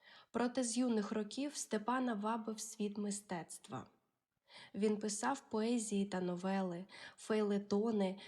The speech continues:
під псевдонімом Тиберій Горобець. Займався також редакторською роботою в українських газетах і часописах Галичини. Зажив слави Чарнецький і як театральний діяч.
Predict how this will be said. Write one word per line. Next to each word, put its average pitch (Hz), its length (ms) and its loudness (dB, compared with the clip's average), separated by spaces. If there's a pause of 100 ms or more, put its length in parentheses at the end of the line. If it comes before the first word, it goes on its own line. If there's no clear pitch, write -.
(120)
під 262 220 -2
псевдонімом 220 840 2
Тиберій 214 540 0
Горобець. 214 840 -4 (540)
Займався 202 680 2
також 208 440 -2
редакторською 202 840 -2
роботою 196 680 -2
в 190 120 -4
українських 202 680 0
газетах 196 600 -4 (160)
і 226 80 0
часописах 220 1000 -4
Галичини. 208 800 0 (1900)
Зажив 208 460 -2
слави 269 500 -4
Чарнецький 226 1000 -4
і 233 140 -2
як 233 220 -2
театральний 196 760 -2
діяч. 170 680 -6